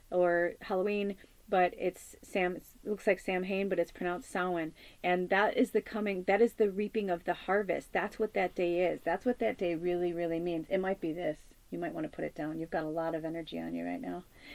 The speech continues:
He's normally super calm, so to see him shifty, I'm like, I know it's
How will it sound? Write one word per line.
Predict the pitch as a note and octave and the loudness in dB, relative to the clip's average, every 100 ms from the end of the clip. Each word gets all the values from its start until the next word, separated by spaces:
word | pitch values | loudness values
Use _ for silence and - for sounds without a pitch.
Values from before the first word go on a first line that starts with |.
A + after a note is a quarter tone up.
| - - | -18 4
He's | C#4 A#3+ | 8 12
normally | B3 C4+ D4 E4+ | 12 12 12 10
super | C4 D4 B3+ | 8 8 8
calm, | A3 G#3+ F#3+ G#3 | 8 4 6 4
so | - A#3 | 6 6
to | G3+ | 6
see | - A3+ | 4 6
him | A3 | 6
shifty, | G3 G#3 G3 - A3+ | 2 2 2 4 6
I'm | G3+ F3+ | 6 4
like, | F3 - | 0 0
I | F#3 | 0
know | F#3 F#3+ | 4 4
it's | F#3 | 2